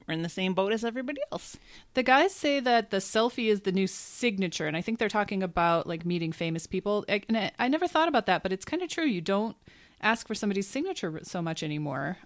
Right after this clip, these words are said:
Speaker 2: Um, maybe if
Speaker 1: Mm-mm.
Speaker 2: you have something, like, you have a T-shirt or a book or something,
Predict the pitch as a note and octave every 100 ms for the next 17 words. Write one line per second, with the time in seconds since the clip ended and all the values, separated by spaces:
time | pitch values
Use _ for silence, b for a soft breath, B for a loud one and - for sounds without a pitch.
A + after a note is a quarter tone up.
0 | - F#3 F3 F3 G3+ A#3 A3+ F#3+ F3 F#3
1 | F#3 - E3 E3 E3 E3+ F3 - - F3+
2 | E3+ E3 - F3+ E3+ D#3+ D#3 D#3 E3+ F#3+
3 | E3+ E3 G#2 A2+ G#3